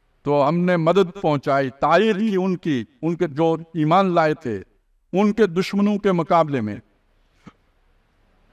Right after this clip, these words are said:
"फ़अस्बहू ज़ाहिरीन", तो वो हो गए गालिब होने वाले।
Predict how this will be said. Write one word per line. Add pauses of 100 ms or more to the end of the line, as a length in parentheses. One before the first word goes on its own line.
(460)
"फ़अस्बहू
ज़ाहिरीन",
तो
वो
हो
गए
गालिब
होने
वाले।